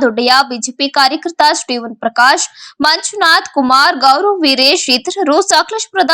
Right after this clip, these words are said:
ಕಾಂಗ್ರೆಸ್ ಪರಾಜಿತ ಅಭ್ಯರ್ಥಿ ಮುರಳಿ ಮೋಹನ್ ವಿರುದ್ಧ ನೀಡಿರುವ ಹೇಳಿಕೆ ಸತ್ಯಕ್ಕೆ ದೂರವಾಗಿದೆ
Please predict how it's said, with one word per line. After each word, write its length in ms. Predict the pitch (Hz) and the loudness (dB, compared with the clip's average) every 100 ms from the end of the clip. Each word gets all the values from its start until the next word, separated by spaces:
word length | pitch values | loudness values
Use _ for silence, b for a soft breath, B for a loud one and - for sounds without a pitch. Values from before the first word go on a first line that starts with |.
| 381 302 | 2 2
ಕಾಂಗ್ರೆಸ್ 380 | 269 285 330 | 0 0 -2
ಪರಾಜಿತ 500 | - 262 247 247 247 233 | 0 0 0 -2 0 0
ಅಭ್ಯರ್ಥಿ 440 | 226 294 311 294 | 2 -2 -2 -2
ಮುರಳಿ 300 | 277 247 240 | 0 -2 -2
ಮೋಹನ್ 380 | 233 226 226 214 | -4 -4 -6 -4
ವಿರುದ್ಧ 220 | 262 254 254 269 | -2 0 2 0
ನೀಡಿರುವ 460 | 233 214 302 285 262 392 B B B | -2 -4 -2 2 2 2 B B B
ಹೇಳಿಕೆ 460 | 294 381 480 392 427 | 0 2 0 0 0
ಸತ್ಯಕ್ಕೆ 500 | - 302 277 415 415 | 2 0 0 -8 -8
ದೂರವಾಗಿದೆ 760 | 392 392 370 359 269 - - | -2 0 2 2 2 -2 -2